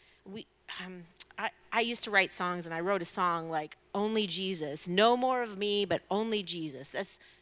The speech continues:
that's a terrible lyric. It's not, that's not how it works. That's how I thought it used to work. Like, just get rid of me and give me Jesus.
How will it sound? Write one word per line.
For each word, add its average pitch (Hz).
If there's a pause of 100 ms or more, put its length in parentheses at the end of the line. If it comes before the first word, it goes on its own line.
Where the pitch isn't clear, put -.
that's 226
a 208
terrible 269
lyric. - (1160)
It's 220
not, 262
that's 254
not 254
how 233
it 175
works. 196
That's 226
how 240
I -
thought 247
it 196
used 170
to 151
work. 139
Like, 175
just -
get 285
rid 285
of 214
me 208
and 165
give 226
me 220
Jesus. 156